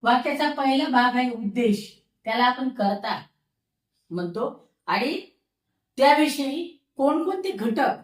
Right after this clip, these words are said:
त्यामध्ये विधेयामध्ये, अ, उद्देशामध्ये येऊ शकतात हे आपण पाहू. क्रिया करणारा मुख्य भाग, वाक्यातील क्रिया करणारा जो मुख्य भाग असतो त्याला आपल्याला उद्देश म्हणता येईल.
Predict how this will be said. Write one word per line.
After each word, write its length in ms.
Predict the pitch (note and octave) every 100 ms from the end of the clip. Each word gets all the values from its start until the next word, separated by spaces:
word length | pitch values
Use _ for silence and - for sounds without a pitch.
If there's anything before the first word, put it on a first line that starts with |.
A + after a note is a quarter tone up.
| _ _ _ -
त्यामध्ये 480 | C4 C4+ C4+ A#3 A3
विधेयामध्ये, 840 | G3+ A3+ A3+ A3 G#3 - - - _ _
अ, 200 | F3 F3+
उद्देशामध्ये 640 | F#3 G3 B3 C#4 A#3 F#3+ G3
येऊ 280 | G#3 A#3
शकतात 360 | D4 B3 - F#3 F3+
हे 80 | G#3+
आपण 300 | G#3 G3 F3+
पाहू. 220 | - A#3+
क्रिया 580 | - _ B3+ B3+ D4+ C#4+
करणारा 380 | B3 A#3+ A#3+
मुख्य 320 | A#3+ A3+ G#3 F3+
भाग, 180 | C3+ - _ _ _
वाक्यातील 580 | G3 A3 C4+ C4 C#4 C4+ - _ -
क्रिया 280 | C4 D#4
करणारा 400 | D#4 C#4 B3+ B3+
जो 140 | A#3+ A#3+
मुख्य 360 | C4+ D4+ C#4+
भाग 140 | A3 F3+
असतो 560 | E3+ E3+ - C#3 C#3 _ _ -
त्याला 240 | F#3+ G#3
आपल्याला 560 | G#3+ - F3 E3+ F3+ - _ _ E3+
उद्देश 440 | F#3 E3+ D#3+ -
म्हणता 240 | D#3 D3+
येईल. 300 | E3+ G#3 -